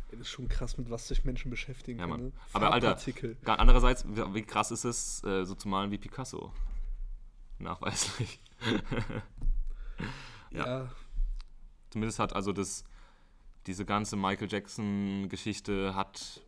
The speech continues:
Speaker 2: für mich diese Posthum-Album-Sache erstmal ganz schön ins Negative gerückt.
Speaker 1: Äh, ich glaube, ich hatte es vorher noch nicht mal auf dem Schirm, dass es sowas gibt.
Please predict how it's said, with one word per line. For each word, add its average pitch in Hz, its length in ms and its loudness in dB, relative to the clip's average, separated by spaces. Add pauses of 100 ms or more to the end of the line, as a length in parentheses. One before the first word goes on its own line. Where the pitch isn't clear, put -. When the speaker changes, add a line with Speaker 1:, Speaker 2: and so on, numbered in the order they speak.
(380)
Speaker 2:
für - 260 -6
mich 117 460 0
diese 98 220 -4
Posthum-Album-Sache 104 1040 -4
erstmal 98 320 -6
ganz 101 240 -4
schön 98 120 -6
ins 90 180 -10
Negative 98 500 -6
gerückt. 104 380 -10 (1500)
Speaker 1:
Äh, 117 520 -2 (200)
ich - 200 -12
glaube, 151 680 4 (640)
ich - 120 -4
hatte 151 120 -2
es - 80 -10
vorher 151 280 2
noch 143 100 0
nicht - 140 -6
mal 135 80 -2
auf 127 80 -8
dem 139 100 -6
Schirm, 143 300 -2
dass 120 100 -4
es - 120 -12
sowas 117 300 -4
gibt. 131 220 -8